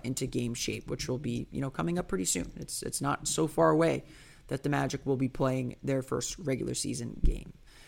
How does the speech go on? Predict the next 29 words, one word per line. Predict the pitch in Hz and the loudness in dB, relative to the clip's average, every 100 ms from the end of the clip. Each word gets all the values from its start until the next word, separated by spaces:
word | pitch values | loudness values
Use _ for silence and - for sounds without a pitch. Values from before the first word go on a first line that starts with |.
| - | -8
So | - 185 160 - - | 4 10 10 8 6
that'll | 190 214 220 | 12 12 12
be, | 208 202 170 147 - - | 8 4 2 -2 0 6
that's | 185 - | 6 6
the | 185 | 6
Magic | 185 180 175 | 8 8 6
versus | 185 - | 2 4
the | 156 | 10
Mavericks. | 175 180 185 - - | 12 12 10 2 4
Tip-off | - - 165 - | 10 10 10 6
is | 143 | 0
at | 139 | 0
seven | - 196 196 | 2 2 2
o'clock. | - 180 175 | 8 8 8
There's | 196 180 156 | 6 6 8
no | 175 240 | 10 10
T | 233 233 | 8 6
V | 226 | 6
for | 226 196 | 6 6
this | 156 - | 6 6
game. | 131 - - - - 151 - | 0 -2 -8 -14 -16 -10 2
Neither | 175 190 190 185 - | 6 8 8 8 8
Orlando | 170 170 185 220 247 254 240 | 8 10 8 8 10 12 12
nor | 196 180 240 | 10 8 6
Dallas | 202 185 190 208 156 - - | 8 10 12 12 10 4 8
are | 160 156 | 8 8
televising | - 185 185 180 170 165 | 10 10 12 8 8 2
this | 147 | 2
game, | - 175 165 147 | 4 4 4 2